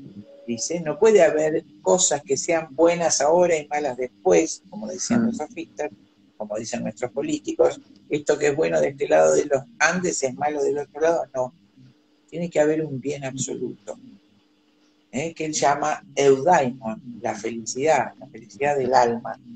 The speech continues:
Speaker 1: que es la perfección. Entonces, ¿cómo llega el hombre a la perfección,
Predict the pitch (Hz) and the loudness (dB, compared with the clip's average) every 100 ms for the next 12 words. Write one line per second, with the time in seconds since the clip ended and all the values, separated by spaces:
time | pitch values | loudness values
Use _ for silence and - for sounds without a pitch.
0 | - - _ _ _ _ _ - 117 139 | -20 -20 _ _ _ _ _ -2 0 0
1 | - - 123 139 87 98 107 - - - | -4 -6 -6 -4 -8 -10 -6 -4 -4 -10
2 | - - _ - - _ 123 - 147 139 | -18 -20 _ -20 -20 _ -6 -4 -4 -4
3 | 123 - 226 214 175 - 175 143 131 123 | -4 -2 0 2 0 2 2 4 4 4
4 | 131 156 - - 107 107 - 135 - - | 4 2 2 -4 -10 -10 -10 -14 -16 -14
5 | 156 - - 117 110 | -8 -4 -2 -4 -6